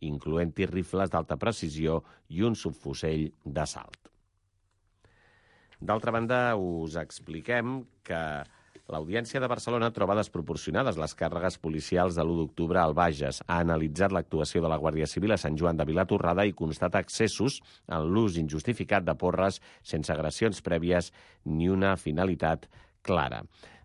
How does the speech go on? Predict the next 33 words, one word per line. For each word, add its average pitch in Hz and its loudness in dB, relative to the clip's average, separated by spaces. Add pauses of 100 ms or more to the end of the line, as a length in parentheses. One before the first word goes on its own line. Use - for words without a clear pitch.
L'Audiència 76 0
creu 87 2
que 78 -2
els 78 -6
pa-, 80 0
caps - 0
policials 90 2
haurien 78 0
d'haver 80 2
valorat 85 2
el 73 -2
dany 104 2 (160)
que - -8
podien 78 -2
causar 85 2
i 80 -2
el 73 -2
fet - -2
que 76 -2
les 78 -2
votacions 80 0
no 101 2
tenien 76 0 (240)
validesa 76 0 (260)
reconeguda. 78 -2
Tot 76 -4
plegat 85 0
després 80 -4
d'haver 78 0
admès 95 -2
l'Audiència 78 -2
de 76 -2
Barcelona 90 0